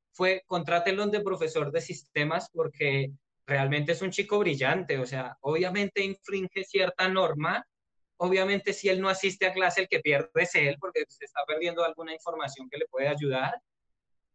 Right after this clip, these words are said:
pero, pero desde mi punto de vista, desde el punto de vista de,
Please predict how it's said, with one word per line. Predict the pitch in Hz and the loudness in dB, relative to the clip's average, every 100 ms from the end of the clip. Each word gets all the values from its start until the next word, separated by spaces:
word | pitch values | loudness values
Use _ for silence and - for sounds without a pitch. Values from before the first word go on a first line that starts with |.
| - | 0
pero, | 180 175 165 143 - _ | 4 6 6 4 -2 _
pero | 165 151 151 | 2 4 4
desde | 147 156 156 151 | 4 4 4 2
mi | 151 | 2
punto | 139 165 156 170 | 0 0 2 4
de | 190 | 4
vista, | 160 139 139 - 143 143 | 2 -2 -4 -2 0 0
desde | 143 143 | -2 -4
el | 139 | -6
punto | - 151 170 | -6 2 2
de | |
vista | 175 151 - 160 | 2 -2 -2 2
de, | 170 160 | 4 2